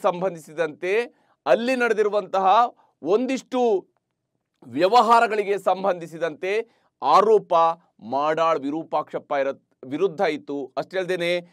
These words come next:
ಈಗಾಗ್ಲೇನೆ ಅದರಲ್ಲಿ ಸುಮಾರು ಇನ್ನೂರು ಕೋಟಿಗೂ ಹೆಚ್ಚು ಅವ್ಯವಹಾರ ನಡೆಸಿದ್ದಾರೆ ಅನ್ನುವಂತಹ ಆರೋಪವು ಕೂಡ ಎದುರಾಗಿದೆ. ನೂರ ನಲವತ್ತು ಎಕರೆನ, ನೂರ ಇಪ್ಪತ್ತು ಎಕರೆನೋ ಎಷ್ಟೋ ಅಡಿಕೆ ತೋಟ ಇದೆ. ಅಡಿಕೆ ತೋಟ ಇರುವಂತಹವರ ಮನೆಯಲ್ಲಿ ದುಡ್ಡಿರುವಂತದ್ದು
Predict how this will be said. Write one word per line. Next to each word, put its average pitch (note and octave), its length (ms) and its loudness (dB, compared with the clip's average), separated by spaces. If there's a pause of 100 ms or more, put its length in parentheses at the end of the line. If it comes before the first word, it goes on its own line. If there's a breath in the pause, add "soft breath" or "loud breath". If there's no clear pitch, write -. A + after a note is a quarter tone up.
(480 soft breath)
ಈಗಾಗ್ಲೇನೆ B3 500 2 (140)
ಅದರಲ್ಲಿ G3 360 4 (260)
ಸುಮಾರು F3+ 240 -2 (200)
ಇನ್ನೂರು A3 340 -6 (140)
ಕೋಟಿಗೂ F3 400 -2
ಹೆಚ್ಚು D3 240 -10 (400)
ಅವ್ಯವಹಾರ G#3 560 2 (100)
ನಡೆಸಿದ್ದಾರೆ C#3+ 460 -2
ಅನ್ನುವಂತಹ C3+ 440 -8 (160)
ಆರೋಪವು C#3+ 420 -4 (100)
ಕೂಡ A#2+ 80 -6 (160)
ಎದುರಾಗಿದೆ. B2 440 -2 (800)
ನೂರ B2+ 180 -2 (100)
ನಲವತ್ತು C#3+ 380 -6 (120)
ಎಕರೆನ, C#3 300 -8 (120)
ನೂರ C#3+ 220 -4 (120)
ಇಪ್ಪತ್ತು C#3+ 400 -12
ಎಕರೆನೋ C#3+ 280 -10 (140)
ಎಷ್ಟೋ C#3+ 180 -8 (120)
ಅಡಿಕೆ C3+ 260 -6 (100)
ತೋಟ C#3 180 -6 (140)
ಇದೆ. C#3+ 200 -6
ಅಡಿಕೆ C#3 260 -8 (120)
ತೋಟ C#3 160 -6 (100)
ಇರುವಂತಹವರ C3+ 500 -8
ಮನೆಯಲ್ಲಿ C#3+ 380 -6 (380 soft breath)
ದುಡ್ಡಿರುವಂತದ್ದು C#3+ 760 -6